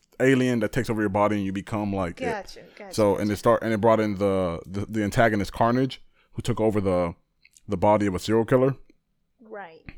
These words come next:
Speaker 1: Yeah. And now
Speaker 2: Mm-hmm.
Speaker 1: Venom, Tom Hardy, who plays Venom, has to, um, or who plays Eddie Brock, actually,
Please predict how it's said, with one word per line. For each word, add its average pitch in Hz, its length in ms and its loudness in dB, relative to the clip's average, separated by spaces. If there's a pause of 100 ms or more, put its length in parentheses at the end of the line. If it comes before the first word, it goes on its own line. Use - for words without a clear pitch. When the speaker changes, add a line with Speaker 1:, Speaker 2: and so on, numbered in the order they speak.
(140)
Speaker 1:
Yeah. 101 260 -2 (200)
And 98 220 -2
now 101 240 2
Speaker 2:
Mm-hmm. 87 120 -8
Speaker 1:
Venom, 104 460 0 (560)
Tom 127 220 4
Hardy, 117 500 6 (100)
who 123 100 -4
plays 110 340 4
Venom, 107 400 0 (340)
has 104 260 0
to, 107 240 2
um, 95 400 2 (1300)
or 101 200 0
who 101 160 0
plays 117 220 2
Eddie 101 160 0
Brock, 95 280 4
actually, 85 360 -6